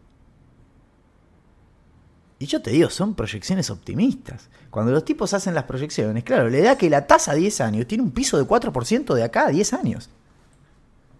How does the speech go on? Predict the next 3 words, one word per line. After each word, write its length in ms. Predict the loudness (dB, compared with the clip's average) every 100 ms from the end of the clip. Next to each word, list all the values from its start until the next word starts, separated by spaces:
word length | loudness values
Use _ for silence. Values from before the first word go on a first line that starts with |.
| _ _ _ _ _ _ _ _ _ _ _ -18 -18 -20 -20 _ _ _ _ _ _ -20 _ _ _ _ _ _ _ _ _ _ _ _ _ -4
La 160 | 0
discusión 460 | 0 -2 2 4 4
es, 180 | 2